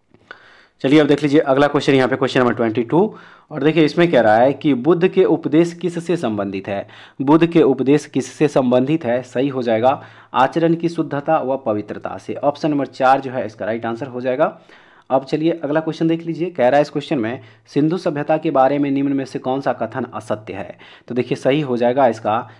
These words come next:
लोग लोहे से परिचित थे, यह कथन जो है बिल्कुल असत्य है। ऑप्शन नंबर चार इसका राइट आंसर होगा।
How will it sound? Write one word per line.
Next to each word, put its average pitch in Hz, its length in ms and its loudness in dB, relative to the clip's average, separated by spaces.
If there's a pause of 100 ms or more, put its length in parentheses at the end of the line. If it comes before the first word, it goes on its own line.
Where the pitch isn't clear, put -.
(160)
लोग 160 320 4
लोहे 143 340 2
से 131 140 -6
परिचित 104 560 -10
थे, 101 160 -8 (220)
यह 135 100 0
कथन 131 340 -4
जो 107 80 -6
है 107 100 -8
बिल्कुल 101 320 -8
असत्य - 400 -12
है। 90 120 -14
ऑप्शन 123 280 -6
नंबर 123 160 -4
चार 117 320 -2
इसका 98 240 -10
राइट 104 220 -6
आंसर 110 220 -6
होगा। 131 380 -4